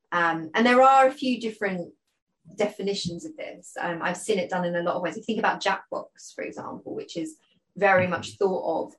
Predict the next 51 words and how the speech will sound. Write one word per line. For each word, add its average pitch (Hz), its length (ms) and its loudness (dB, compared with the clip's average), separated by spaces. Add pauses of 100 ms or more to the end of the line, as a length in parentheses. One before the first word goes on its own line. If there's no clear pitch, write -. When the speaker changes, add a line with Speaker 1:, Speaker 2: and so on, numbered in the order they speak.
(120)
Speaker 1:
as 160 280 2
a 170 80 -6
game 170 240 0
you 165 140 -8
play 170 160 -2
on 170 100 -8
Twitch, - 480 -2 (460)
they 208 100 6
don't 240 140 4
do 220 120 6
anything 214 300 2
with 170 160 -6
the - 80 -10
chat. 175 520 -2 (340)
It's 190 220 -4
all 180 520 -2
simply 180 400 -2
because 170 640 0
you 170 260 -6
can 170 180 -12
use 156 180 -6
your 165 100 -10
mobile 170 800 -2
to 165 180 -8
join 165 300 -2
in, 165 500 -6 (280)
uh, - 320 -4
and, 160 320 -6
and 160 180 -10
play 170 240 -4
along 165 480 0 (200)
from 160 480 -6
a 170 80 -6
device. 165 680 0 (560)
And 160 240 -2
there's, 165 340 -2
you 180 100 -2
don't 175 140 6
need 180 160 -2
to - 60 -12
be 175 60 -6
in 165 60 -4
the 170 60 -8
same 170 280 -6
room. 156 340 2
It - 80 -4
also 160 420 -4
works - 380 -2
really 165 180 -4
well 151 200 -2
over 151 560 -4